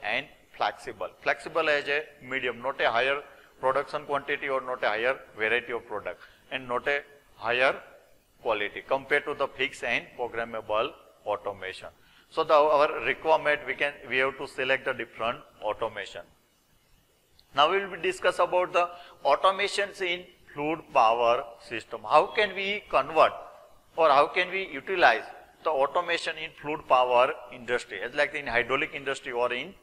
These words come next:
pneumatic industry? Here the many component used in automation in fluid power system. First component it will be reference,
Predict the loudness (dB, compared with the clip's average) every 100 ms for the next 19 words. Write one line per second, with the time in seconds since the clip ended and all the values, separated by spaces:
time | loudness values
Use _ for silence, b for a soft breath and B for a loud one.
0 | _ -14 -6 -6 -4 -6 -8 _ -20 -12
1 | -12 -12 -20 B B -2 0 2 0 0
2 | 0 0 0 0 0 0 -2 -4 -8 -4
3 | -6 -6 -20 b b _ 2 4 2 0
4 | -2 -4 -6 -10 -6 -6 4 4 6 4
5 | 2 -4 -14 -12 -12 _ -12 0 2 2
6 | 0 -4 0 0 0 -4 -8 -10 -8 -8
7 | -2 2 2 2 -6 -6